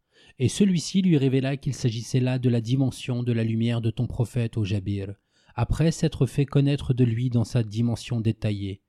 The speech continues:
Majla at-Tafsil. Il en est de même pour toi, ô cheminant. Tu te dois de retourner,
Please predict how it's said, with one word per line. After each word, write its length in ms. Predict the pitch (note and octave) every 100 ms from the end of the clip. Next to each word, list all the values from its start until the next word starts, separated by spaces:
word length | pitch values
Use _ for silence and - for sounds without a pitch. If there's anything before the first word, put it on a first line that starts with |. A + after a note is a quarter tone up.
| _ _ _ -
Majla 520 | A2 A#2 F#2+ A2 A2+
at-Tafsil. 720 | A2 - - - - G2 F#2 G2 _ _ _ _ _ _ _ _ _ _ _ _
Il 160 | B2 B2
en 140 | C#3
est 80 | E3
de 100 | D#3
même 240 | D#3 E3
pour 240 | D3 C#3+ -
toi, 400 | F3+ D#3+ B2 _ _ _
ô 180 | - D3
cheminant. 600 | - C3+ A#2+ A#2 A2 F#2+ _ _ _ _ _ _ _ _
Tu 140 | -
te 100 | A#2+
dois 280 | C3 C3 F#3
de 120 | E3+
retourner, 680 | D#3+ D3+ - D3 C#3 A#2+ G2